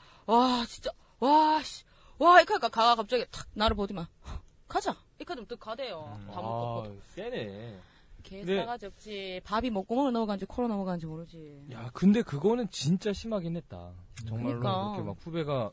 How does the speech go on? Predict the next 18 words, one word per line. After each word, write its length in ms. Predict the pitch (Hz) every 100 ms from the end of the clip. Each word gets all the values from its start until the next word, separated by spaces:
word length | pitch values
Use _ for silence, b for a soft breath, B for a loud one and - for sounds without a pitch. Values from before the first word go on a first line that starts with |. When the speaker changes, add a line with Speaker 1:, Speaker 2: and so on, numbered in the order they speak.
| 120 117
Speaker 3:
선배가 300 | 180 185 156
기다리고 420 | 135 151 156 147
있는데, 540 | 123 123 123 165 180 202 B B B
물론 240 | 104 127 196
이제 360 | 147 147 110 - -
이것도 400 | 131 202 - 269
따지고 380 | - 262 269 254
보면 260 | 190 190 185
이제 280 | 156 123 107
누가 240 | 107 120
이제 320 | 107 95 92 90
또 120 | -
사건의 320 | - - 139
발달을 380 | 123 104 90 95
제공했느냐. 440 | 92 92 101 131 107
Speaker 2:
자리가 320 | 92 165 170
거기밖에 420 | - 147 269 160
없었나요? 420 | 120 123 123 110